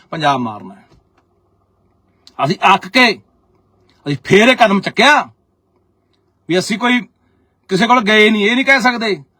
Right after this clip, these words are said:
ਲਾ ਰਾਜਪਾਲ ਤੋਂ, ਸਪੀਕਰ ਤੋਂ ਲੈ, ਵਿਧਾਨ ਸਭਾ ਤੋਂ ਲੈ, ਮੰਤਰੀਆਂ ਤੋਂ ਲੈ,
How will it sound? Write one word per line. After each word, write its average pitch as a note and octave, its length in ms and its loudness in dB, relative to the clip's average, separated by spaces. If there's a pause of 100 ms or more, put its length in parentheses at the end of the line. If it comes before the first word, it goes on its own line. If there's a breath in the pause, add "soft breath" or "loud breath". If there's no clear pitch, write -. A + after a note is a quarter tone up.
(200)
ਲਾ F#3+ 280 2
ਰਾਜਪਾਲ G#3+ 540 2
ਤੋਂ, F#3 160 -8
ਸਪੀਕਰ G#3+ 420 -8
ਤੋਂ G3+ 160 -8
ਲੈ, G3 160 0
ਵਿਧਾਨ F#3+ 260 -4
ਸਭਾ G3+ 260 -4
ਤੋਂ A3 140 -8
ਲੈ, F3+ 200 4
ਮੰਤਰੀਆਂ F#3+ 480 -6
ਤੋਂ G#3+ 140 -10
ਲੈ, F#3 300 4